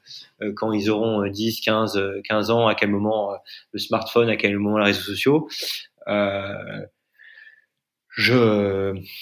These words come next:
je, je, je, je, je, là, je ne, je ne, je ne, je, je ne sais pas te, je ne sais pas te répondre. En tout cas, euh, euh, en tout cas, je sais, j'ai, j'ai entendu, en tout cas, dans la, tous les dirigeants de la Silicon Valley, là, ils étaient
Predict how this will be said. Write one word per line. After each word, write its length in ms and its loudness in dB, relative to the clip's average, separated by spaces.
je, 260 -8
je, 440 -6
je, 720 -8
je, 240 -8
je, 160 -6
là, 100 4
je 160 2
ne, 140 2
je 160 0
ne, 260 4
je 140 2
ne, 360 2
je, 460 -4
je 120 -6
ne 60 -2
sais 180 -2
pas 160 4
te, 520 0
je 140 -2
ne 80 0
sais 180 -4
pas 140 4
te 100 -6
répondre. 560 0
En 80 -20
tout 160 -16
cas, 260 4
euh, 240 4
euh, 140 -2
en 100 -2
tout 140 -10
cas, 160 4
je 120 0
sais, 320 4
j'ai, 300 2
j'ai 100 0
entendu, 380 4
en 100 2
tout 140 -12
cas, 100 2
dans 140 -2
la, 220 0
tous 140 -6
les 80 2
dirigeants 300 4
de 40 4
la 60 2
Silicon 260 -4
Valley, 240 2
là, 140 0
ils 320 -12
étaient 260 -6